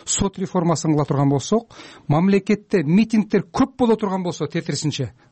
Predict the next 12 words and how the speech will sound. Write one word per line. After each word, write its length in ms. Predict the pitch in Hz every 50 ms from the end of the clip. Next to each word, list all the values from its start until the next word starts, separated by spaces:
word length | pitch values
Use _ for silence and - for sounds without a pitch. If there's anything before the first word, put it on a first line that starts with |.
| _
анткени 360 | - 160 156 165 - 190 175 151
тынч 360 | - - - 247 233 - -
митинг 320 | 214 214 214 214 180 -
болгон 280 | - 190 180 190 180 156
жерге 340 | 165 160 156 160 220 277 311 - - - - - -
бул 120 | 175 147
жакшы 320 | 120 147 180 175 - -
мамлекет 420 | 214 202 196 185 180 - 170 156 -
деген 280 | - 151 147 139 135
кабар 320 | 135 - - 156 147 143 135
берет 220 | 139 127 123 - -
да. 120 | 214 233